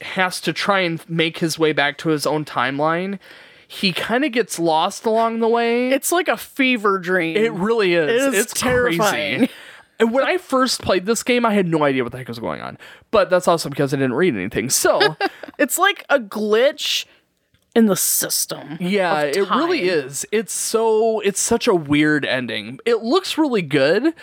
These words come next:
Speaker 1: but it's very strange. Squall gets lost in time, and he kinda gives up. And just as he's giving up and he's losing his sense of self,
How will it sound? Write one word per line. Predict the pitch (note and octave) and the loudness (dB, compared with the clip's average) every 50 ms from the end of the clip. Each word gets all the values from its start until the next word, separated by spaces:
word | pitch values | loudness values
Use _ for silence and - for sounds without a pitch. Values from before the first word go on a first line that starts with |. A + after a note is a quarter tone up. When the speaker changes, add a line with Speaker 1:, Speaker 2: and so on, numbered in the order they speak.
| - - - - | -20 -12 -6 -2
Speaker 1:
but | F#3 F3+ F3+ | 0 0 0
it's | E3+ - D#3 | 0 -4 -4
very | D3 C#3 D#3 D#3 D3+ D3 C#3 | -4 0 2 2 4 2 0
strange. | - - - C#3 B2+ A2+ G2+ G2 G2 G2+ A#2+ - - - - _ - | -2 -4 -2 -2 -2 -2 -2 -4 -6 -8 -8 -6 -8 -8 -8 _ -8
Squall | - - - - - G#3+ A3+ A#3 B3+ C#4 C#4+ | -4 -4 -4 -2 0 2 2 4 4 4 2
gets | B3 D4 D4+ - - - | 2 -2 -4 -4 -4 -4
lost | F#3+ F#3 F#3 F3 E3+ E3+ F3 F3+ E3+ - - - - - | -2 2 2 4 4 4 2 0 -2 -6 -8 -8 -8 -6
in | - E3 E3 D#3+ E3+ E3 | -2 0 0 2 0 -2
time, | - - - D#3+ C#3 C3+ C3+ C3 C3 B2+ B2+ B2+ - - - | -2 -2 0 2 2 2 2 0 -2 -2 -4 -6 -8 -6 -4
and | D3 D#3 C#3+ C#3+ C#3+ C#3+ | -2 0 0 0 -2 -4
he | C#3 - - D#3+ C#3+ | -8 -10 -12 -12 -10
kinda | - - - F3+ F3+ F#3+ G3 F#3+ | -8 -4 -2 0 0 0 0 -2
gives | F3 D3 D#3+ D#3+ D3+ C#3 C3+ B2+ | -2 0 0 0 0 0 -2 -4
up. | B2+ G#2 F#2 - - - D3 - _ - - - - - - - - _ _ _ _ _ _ - | -4 -4 -4 -4 -8 -12 -18 -20 _ -20 -20 -20 -20 -20 -20 -20 -20 _ _ _ _ _ _ 0
And | E3+ E3+ E3 E3 D#3+ D#3 D#3+ D#3 C#3+ D3 - D#3+ | 2 2 2 2 2 0 0 -2 -6 -8 -12 -8
just | - - G3 A3+ B3+ - - A#3+ | -2 0 0 0 0 0 0 0
as | G#3+ - - | 0 0 -2
he's | - G3+ G3+ F3+ E3+ | -2 -2 -2 -2 -2
giving | - F#3+ F#3 F3+ F#3+ F3 D#3+ | 0 0 0 2 2 0 2
up | D#3 D#3 D#3 D#3+ D3+ - | 4 4 4 2 2 0
and | C3 D3 D3+ | -2 -2 0
he's | D#3 D3 C#3+ - C3+ | 2 0 0 0 0
losing | C#3+ C#3+ D3 D3 D3+ D#3 D3+ E3 D#3+ D#3 | 0 2 4 4 4 2 2 0 -2 -2
his | C#3+ C#3+ D#3+ D3+ D3 D3 C#3 - | 0 2 2 4 4 4 2 0
sense | - - - - D#3 D#3 E3+ F3+ E3+ - - - - - - | -2 -2 0 2 2 2 2 0 -2 -2 -4 -6 -6 -2 0
of | C#3+ D3 B2+ - | 0 0 0 -2
self, | - - - - A#2 A#2+ C3+ F3 G#3 A#3 - - - - - | -4 -4 -2 0 2 2 2 2 2 0 -4 -8 -16 -18 -20